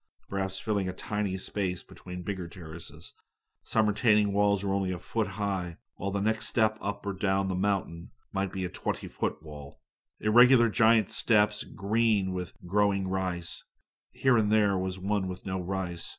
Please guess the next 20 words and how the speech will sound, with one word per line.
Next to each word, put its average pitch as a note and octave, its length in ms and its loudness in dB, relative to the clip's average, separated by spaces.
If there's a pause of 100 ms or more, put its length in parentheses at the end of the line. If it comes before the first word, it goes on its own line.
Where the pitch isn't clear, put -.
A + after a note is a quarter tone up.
(140)
showing G2 360 -2
only G2 220 2
a F2+ 60 -2
film F#2+ 300 -2
of F2 140 -6
water. F2+ 480 -2 (960)
"Easy. C3+ 600 4 (480)
We A2+ 120 -2
turn E3+ 320 4
just C#3+ 240 6
a C3 40 6
short D3 300 6
distance C3+ 420 4
ahead." G#2 520 2 (920)
In F#2 100 -6
another G2+ 260 2
quarter G2 360 0
mile F#2+ 360 0
he F2+ 60 -2
pointed. F2+ 580 -8